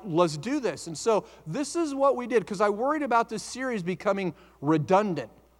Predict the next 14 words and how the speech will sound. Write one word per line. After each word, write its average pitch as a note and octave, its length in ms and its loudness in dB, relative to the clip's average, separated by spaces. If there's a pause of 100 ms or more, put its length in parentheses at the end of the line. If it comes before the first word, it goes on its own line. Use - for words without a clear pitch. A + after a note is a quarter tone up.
through F#3 160 2
the E3+ 100 6
whole G3+ 200 8
year. F3+ 180 4
This F3+ 180 -4
is G3 100 -4
my F#3+ 180 4
Bible. E3+ 320 8
We're D3 80 2
gonna D#3+ 120 -2
hear F3 140 2
this D#3 140 -4
all G3 340 8
year. F#3 400 4